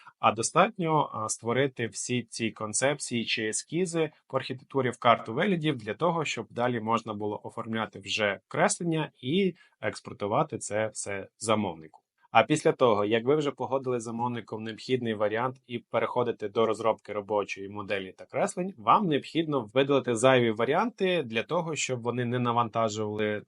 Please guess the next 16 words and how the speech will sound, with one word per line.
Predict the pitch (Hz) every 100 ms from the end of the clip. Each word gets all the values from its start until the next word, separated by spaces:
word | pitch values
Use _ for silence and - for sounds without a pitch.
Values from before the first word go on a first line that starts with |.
| - 123
весь | 117 104 -
файл, | - 160 202 -
а | 110
також | 151 190 143 -
ви | 120
не | 151 123
заплутались | 107 - 135 131 120 -
випадково | 98 101 - 123 127 113
в | 98 110 -
оформленні | 101 117 120 123 113 104
саме | 110 104 95
того | 110 101
варіанту, | 101 123 156 107
який | 95 107
вам | 101 101
потрібен. | 98 101 98 95